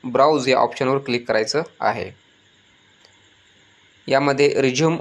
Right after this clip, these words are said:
अपलोडेड सक्सेसफुली असं ऑप्शन येईल, त्या तुम्हाला, त्या ठिकाणी तुम्हाला ओके, ओके ऑप्शनवर क्लिक करायचं आहे. यानंतर तुम्हाला तुमचा प्रोफाईल फोटो हा अपलोड करायचा आहे.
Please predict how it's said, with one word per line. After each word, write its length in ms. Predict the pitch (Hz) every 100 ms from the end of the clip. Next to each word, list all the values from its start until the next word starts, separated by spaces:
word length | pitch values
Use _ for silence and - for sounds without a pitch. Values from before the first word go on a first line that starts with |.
| -
अपलोडेड 460 | 131 139 135 139
सक्सेसफुली 760 | 139 131 - 139 - 135 131 143 - - _ _ _ _ _ _ _ _ -
असं 220 | 127 139
ऑप्शन 300 | 131 - 139
येईल, 180 | 143 131
त्या 80 |
तुम्हाला, 380 | 127 135 123 123 -
त्या 100 | 123
ठिकाणी 260 | 131 131 123
तुम्हाला 240 | 123 127 - -
ओके, 400 | 127 - 139 - _ _ _
ओके 240 | 123 123 139
ऑप्शनवर 300 | 127 - 151
क्लिक 260 | 143 135
करायचं 300 | 113 107 104
आहे. 160 | 98 104
यानंतर 220 | 123 127
तुम्हाला 260 | 135 131 139 - - _ -
तुमचा 320 | 135 131 147 - - _ _ _ _ _
प्रोफाईल 400 | - 135 135 156 151
फोटो 640 | - - 143 135 143 107 -
हा 200 | - 139 143
अपलोड 280 | 123 127 117
करायचा 380 | 113 110 143 -
आहे. 240 | 104 107